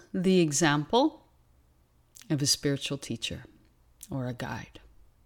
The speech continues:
And I can use myself, and I'll also use examples that I've heard from my students.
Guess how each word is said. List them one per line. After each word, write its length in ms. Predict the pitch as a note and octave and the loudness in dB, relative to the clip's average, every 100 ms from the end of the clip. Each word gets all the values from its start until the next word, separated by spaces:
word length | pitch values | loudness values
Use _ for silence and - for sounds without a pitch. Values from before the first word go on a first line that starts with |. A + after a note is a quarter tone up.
| _ _ _ _ _ _ _ _ _ _ _ _ _ _ _ - - - - _ _ _ _ - - | _ _ _ _ _ _ _ _ _ _ _ _ _ _ _ -14 -14 -14 -18 _ _ _ _ -6 4
And 140 | C4+ | 8
I 100 | D#4 | 10
can 180 | D#4 C#4 | 10 10
use 220 | C4 A#3+ | 10 8
myself, 880 | A#3+ A3+ - A#3+ A3+ A3+ A3 G#3+ G#3 | 6 6 6 6 8 8 6 2 2
and 140 | F#3 | 4
I'll 180 | F3+ F3+ | 6 6
also 400 | F3 F3 - F3+ | 2 0 -2 -2
use 380 | E3 D#3+ E3 D#3 | 2 2 2 0
examples 580 | C#3 E3 D3+ - D3+ | -2 -2 0 -2 -2
that 140 | D#3+ C#3+ | -2 -4
I've 140 | C#3 | -8
heard 260 | - D3+ C#3 | -6 -6 -6
from 200 | - C3+ | -8 -8
my 120 | B2+ | -8
students. 720 | - - C3+ B2+ - - - | -10 -6 -8 -8 -12 -14 -14